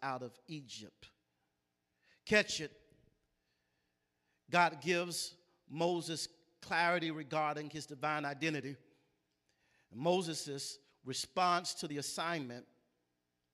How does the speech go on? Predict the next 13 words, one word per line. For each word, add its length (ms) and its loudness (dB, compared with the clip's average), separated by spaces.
is 140 -8
that 280 2
this 340 0
assignment 840 -6
is 160 -12
bigger 380 -8
than 200 -14
me. 120 -20
I, 140 0
I 140 2
hear 160 -2
you, 220 -6
God, 420 -4